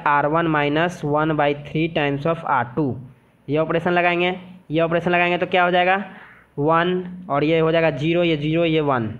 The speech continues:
ओके, one by two minus one by three times of minus five, minus minus plus, तो ये हो जाएगा फ़ाइव बाई थ्री,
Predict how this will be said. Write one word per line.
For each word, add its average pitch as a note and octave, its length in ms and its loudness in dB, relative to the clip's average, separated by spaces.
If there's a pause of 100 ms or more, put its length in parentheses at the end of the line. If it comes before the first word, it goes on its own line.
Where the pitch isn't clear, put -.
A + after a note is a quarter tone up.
(280)
ओके, F#3+ 260 -2 (1160)
one G3 320 2
by G3+ 100 4 (140)
two G#3+ 100 4 (160)
minus F3 560 2 (440)
one G#3+ 220 2
by G#3 140 4 (120)
three F#3+ 260 0
times F#3 200 2
of F3 140 0
minus D#3+ 280 2
five, C#3 200 0
minus E3+ 300 0
minus G3 220 0
plus, D3 380 0 (360)
तो D#3+ 60 0
ये E3 60 2
हो E3+ 100 2
जाएगा F#3 200 4
फ़ाइव F3+ 400 2
बाई F#3+ 140 4 (100)
थ्री, E3+ 260 2